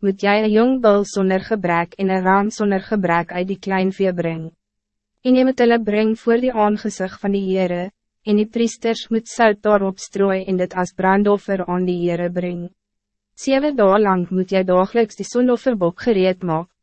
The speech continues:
ook moet hulle 'n jong bul en 'n ram uit die kleinvee, al twee sonder gebrek, berei. Sewe dae lang moet hulle vir die altaar versoening bewerk en dit reinig en dit inwy.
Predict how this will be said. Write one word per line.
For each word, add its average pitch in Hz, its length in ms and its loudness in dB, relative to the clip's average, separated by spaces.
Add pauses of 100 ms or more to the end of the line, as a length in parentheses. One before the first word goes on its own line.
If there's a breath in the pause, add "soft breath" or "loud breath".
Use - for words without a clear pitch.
ook 214 200 -2
moet 208 160 0
hulle 202 220 2
'n 214 60 2
jong 202 340 4
bul 175 240 2
en 190 160 -2
'n 190 100 0
ram 196 260 2
uit 202 180 -2
die 208 80 -2
kleinvee, 185 720 -2 (200)
al 190 160 2
twee 220 260 0
sonder 180 380 -2
gebrek, 160 580 -6 (180)
berei. 180 440 -6 (640)
Sewe 285 360 -2
dae 254 260 4
lang 185 320 0
moet 202 140 -4
hulle 202 200 0
vir 202 140 -4
die 208 120 0
altaar 202 460 2
versoening 185 600 -6
bewerk 170 560 -4
en 185 140 -4
dit 180 180 -2
reinig 180 500 -2
en 202 160 0
dit 180 200 -2
inwy. 165 480 -4